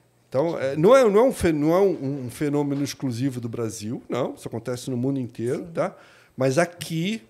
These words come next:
Speaker 1: por, pela nossa posição geográfica, a gente é um tradicional escoador de, de droga, pra Europa principalmente,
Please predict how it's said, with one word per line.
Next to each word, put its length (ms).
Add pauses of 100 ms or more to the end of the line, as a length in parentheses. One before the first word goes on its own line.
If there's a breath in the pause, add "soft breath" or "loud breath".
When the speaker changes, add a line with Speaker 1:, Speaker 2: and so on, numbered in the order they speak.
Speaker 1:
por, 200
pela 260
nossa 260
posição 520
geográfica, 800
a 100
gente 340
é 100
um 120
tradicional 760 (840 soft breath)
escoador 840
de, 300
de 200
droga, 500 (580)
pra 120
Europa 440
principalmente, 800